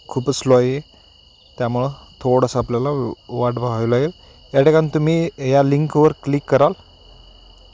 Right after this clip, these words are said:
एचएससी आणि एसएससीच्या जे tentative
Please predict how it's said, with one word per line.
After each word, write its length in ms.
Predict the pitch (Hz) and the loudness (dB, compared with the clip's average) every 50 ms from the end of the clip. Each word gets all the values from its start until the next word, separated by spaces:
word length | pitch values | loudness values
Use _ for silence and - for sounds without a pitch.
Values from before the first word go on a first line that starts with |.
| _ _ - - - | _ _ -18 -10 -8
एचएससी 420 | 127 113 - 139 127 - - - 135 | -6 -4 -2 -2 -2 -2 0 0 0
आणि 180 | 131 139 139 | 2 2 0
एसएससीच्या 640 | 131 120 - - 120 - - 135 120 - 135 127 135 - - - - - - - - - | -2 -2 -4 -4 -6 -6 -6 -10 -4 0 2 0 0 0 -6 -20 -20 -20 -20 -20 -10 -4
जे 80 | 135 127 | -4 -2
tentative 600 | 123 135 123 120 113 135 135 127 135 139 147 | 0 0 -2 -2 0 0 0 0 0 -2 -2